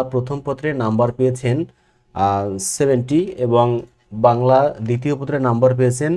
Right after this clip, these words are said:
এইটটি বা নাইনটি, ঠিক আছে? ধরেন নাইনটি পেয়েছেন। এখন এই যে দুইটা নাম্বার পেলেন, এই দুইটার যোগফল কত? এখানে আমরা যোগফল নামাই, আমরা অটো সামে ক্লিক করে এই দুইটা সিলেক্ট করে এন্টার দেই, তাহলে দেখেন যোগফল নেমেছে একশো ষাট। এটা যদি আমরা দুই দিয়ে ভাগ দেই,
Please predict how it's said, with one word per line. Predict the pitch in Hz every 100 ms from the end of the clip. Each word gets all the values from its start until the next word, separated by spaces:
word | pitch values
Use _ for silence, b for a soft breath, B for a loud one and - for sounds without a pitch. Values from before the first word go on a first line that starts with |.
| 190 b b b _
এইটটি | 127 127 127 156
বা | 131 120
নাইনটি, | 113 110 95 87 - -
ঠিক | 160
আছে? | - 87 - _ _ -
ধরেন | 104 135
নাইনটি | 139 131 127
পেয়েছেন। | 120 98 95 85 -
এখন | 131 127 165 165 - _ -
এই | 135
যে | 147 165
দুইটা | 123 131 127 156 160
নাম্বার | 123 117 123 123
পেলেন, | 113 117 101
এই | 117
দুইটার | 123 127 139
যোগফল | 117 127 - 135
কত? | 131 127
এখানে | 139 123 120
আমরা | 120 117
যোগফল | 113 113 127 123
নামাই, | 110 117 156 190 b b b
আমরা | 107 113
অটো | 120 127
সামে | 135 135
ক্লিক | 131 120 123 143
করে | 160 139
এই | 117
দুইটা | 113 117
সিলেক্ট | - 127 127
করে | 151 135
এন্টার | 113 127 127
দেই, | 185
তাহলে | 190 120 117
দেখেন | 113 123
যোগফল | 110 113 - 131 127
নেমেছে | 127 131 180 127
একশো | 123 117
ষাট। | - 98 - _ b b b b b
এটা | 127 131 156
যদি | 160
আমরা | 160 160
দুই | 139 139
দিয়ে | 143 156
ভাগ | 120 123 120
দেই, | 110